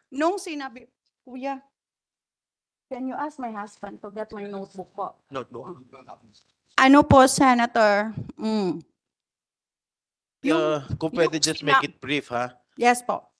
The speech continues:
Speaker 1: Yung
Speaker 2: No.
Speaker 1: sinabi ni, "I don't need any script po," kasi alam na alam ko po ang totoong nangyari. So,
Speaker 2: Mm.
Speaker 1: eto po ang nangyari.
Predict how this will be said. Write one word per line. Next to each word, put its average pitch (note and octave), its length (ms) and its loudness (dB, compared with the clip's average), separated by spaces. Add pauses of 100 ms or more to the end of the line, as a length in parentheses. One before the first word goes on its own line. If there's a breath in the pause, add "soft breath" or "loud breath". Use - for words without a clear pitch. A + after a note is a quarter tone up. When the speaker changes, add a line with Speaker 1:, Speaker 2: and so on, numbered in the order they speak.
(420 loud breath)
Speaker 1:
Yung E4+ 300 0
Speaker 2:
No. C4+ 40 -4
Speaker 1:
sinabi C#4 520 0
ni, A#3 240 -6
"I C#4+ 160 -2
don't C#4+ 260 -4
need C#4 220 -10
any A#3 320 -6
script - 400 -14
po," - 320 -2
kasi A#3 420 2
alam B3+ 380 2
na - 80 0
alam A#3 240 2
ko G3+ 100 0
po - 160 4
ang G#3 460 0
totoong A#3 400 -4
nangyari. G#3 500 -6
So, F3+ 400 -6
Speaker 2:
Mm. G#2+ 300 -12
Speaker 1:
eto A#3 260 6
po C#4 160 8
ang A3 380 4
nangyari. G3 500 -2